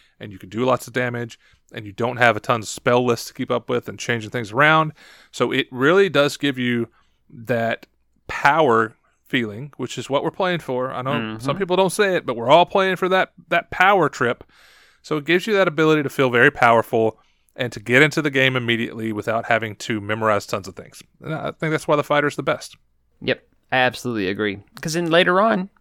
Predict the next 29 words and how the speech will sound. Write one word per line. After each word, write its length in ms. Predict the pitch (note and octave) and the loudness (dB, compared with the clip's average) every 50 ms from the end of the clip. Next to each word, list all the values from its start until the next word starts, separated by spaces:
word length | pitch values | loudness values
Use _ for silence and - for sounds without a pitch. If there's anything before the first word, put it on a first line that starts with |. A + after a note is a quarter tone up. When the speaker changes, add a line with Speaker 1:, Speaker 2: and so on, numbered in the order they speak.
| _ _ _ _ _ _ _ _ _ - | _ _ _ _ _ _ _ _ _ -10
Speaker 2:
you 120 | B2+ C#3+ D#3 | -6 -6 0
get 240 | C3+ F3 F3+ F3+ - | 4 4 4 4 2
to 180 | - C#3 G#2+ - _ _ _ _ - - _ - - - | -4 -6 -6 -10 _ _ _ _ -20 -20 _ -16 -4 -2
diverge 420 | C#3+ D3+ D#3 D3 C#3 C#3+ C3 - | 0 2 4 4 4 4 2 -2
from 160 | - B2 A2+ | -4 -4 -2
that 240 | A2 G2+ F#2+ - - | 0 0 -2 -2 -2
path, 440 | - A#2+ F#2+ F2 D2+ - - - - - _ _ - - | -2 -2 -2 -2 -4 -8 -12 -18 -20 -20 _ _ -10 -4
that 280 | A#2+ A#2 A#2 - - - | 0 2 2 0 0 -4
Speaker 1:
Yeah. 180 | A#2 G2 G#2+ | -10 -8 -4
Speaker 2:
cookie 220 | D3+ D#3+ C3+ - B2 | -4 -2 -2 -2 -2
cutter 280 | - - C3+ A#2+ A2 | -2 -2 -2 -2 -4
type 240 | - - A2 - - | -4 -6 -8 -8 -4
path, 280 | - E3+ E3 C3+ - B2 | -4 -2 -2 -2 -2 -6
and 140 | A2 G#2 | -6 -2
do 120 | - E3+ E3 | -2 -2 0
whatever 720 | C3 C#3+ C#3+ C3 - A#2+ - - - E3+ D3 A#2+ C#3 C#3 | 0 -2 -2 -2 -2 -2 0 4 4 4 4 4 0 -4
you 160 | B2 G#2 G#2 | -4 -4 -4
want, 300 | B2 C3+ C#3 A2 A2 - | -2 -2 -2 -2 -2 -2
be 140 | E3+ F#3+ F#3 | -2 -2 0
whoever 360 | - - A#2+ B2 C3 - C4 | 2 2 2 2 2 2 0
you 140 | A#3 G#3+ - | -2 -2 -2
wanna 240 | G2+ G#2+ A2 A#2 G#2+ | -4 -4 -4 -4 -4
be, 280 | G2+ - - - - _ | -6 -8 -10 -12 -14 _
and 140 | - A2 G#2+ - | -10 -10 -6 -4
have 140 | D#3 F3 | -4 -4
a 40 | F#3+ | -4
good 200 | F3 C#3+ C3 - - | -6 -8 -8 -6 -4
Speaker 1:
Yeah. 120 | A#2+ G#2 | -4 -4
Speaker 2:
time. 260 | G#2+ E2 - - - | -4 -6 -8 -12 -16